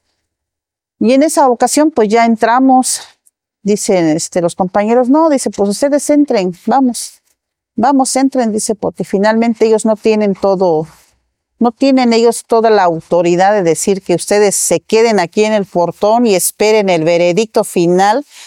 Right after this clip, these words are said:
cómo se toma este asunto, ¿no? De la escuela y sobre todo de ustedes". Y ya, pues, ya por los compañeros, por el director de la escuela, nos metimos a la, al salón, a la escuela, ¿no? A la,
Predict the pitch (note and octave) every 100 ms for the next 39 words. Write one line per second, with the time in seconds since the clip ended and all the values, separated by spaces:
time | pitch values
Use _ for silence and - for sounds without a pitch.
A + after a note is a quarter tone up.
0 | - _ _ G#3+ A3+ A3 - E3+ - G3
1 | G3 G3 - F3+ - G#3 A3 G#3 E3+ D#3
2 | F3+ A#3 - - - _ _ E3 E3 D#3+
3 | - F#3 G3 G#3 G#3+ F3+ - E3+ E3+ F#3+
4 | G3+ G3 F#3 F3+ F3 E3 - - C4+ C#4+
5 | E3+ - - - _ _ _ _ _ _
6 | _ G#3+ G3 A#3+ C#4+ D#4+ E4 A3 G#3 -
7 | F3 E3+ G#3 A3 A3+ G3 F#3 - F#3+ F3+
8 | F#3 G3 A3+ A#3 - G3 F#3 E3+ E3+ G#3
9 | G#3 G#3+ E3 - G3+ A#3 A#3+ F3+ - G3
10 | F#3+ D#4+ E4 C#4+ A#3+ G#3+ G3 F#3 - G#3
11 | - A3 C4 E4 A#3+ G3+ F#3+ - - A#4
12 | E4 B3+ F4 C#4 A3+ - -